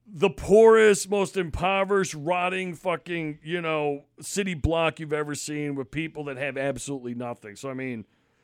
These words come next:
the stratification is grotesque, but, uh, you have, like, this, this very virulent, like, obsession with material possessions. I mean, I, and I can just tie into something modern. In Singapore,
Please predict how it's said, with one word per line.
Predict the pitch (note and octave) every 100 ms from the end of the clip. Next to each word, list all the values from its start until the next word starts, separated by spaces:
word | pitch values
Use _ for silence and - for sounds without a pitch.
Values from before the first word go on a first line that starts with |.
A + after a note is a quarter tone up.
| _
the | -
stratification | C3+ G3+ F#3+ D#3 C3+ E3+ D#3+ C#3+ C3+
is | B2
grotesque, | - C3+ - F3+ F3+ C#3+ -
but, | - C3+ B2 _ _ _ - _ -
uh, | C#3+ C3 A#2
you | C3 D3+
have, | E3 F#3 E3+
like, | D#3 C3
this, | D3 C3
this | - C3+ A2
very | A2+ D3+ E3 D#3+ D3 C3 G#2+
virulent, | A2+ D#3+ E3+ D#3+ D3+ D3
like, | C#3+ C3+ A#2 - _ _ _ _ _ _ _ _ -
obsession | D#3+ - D#3+ F#3 G3 D#3+
with | C#3
material | C3+ D3 D3 D#3 D#3
possessions. | D3 A#2 D3+ C4 - _ _ _ _ _ -
I | G#3
mean, | A3 -
I, | G#3+ C#4 - G3+ A#3
and | G3+ F#3+
I |
can | F#3
just | F3+ D#3+
tie | - F#3+
into | D#3+
something | F3+ E3
modern. | D3+ F3+ D#3 - _ -
In | F3
Singapore, | C#3+ F3+ F#3+ F3 G3 G#3+ G#3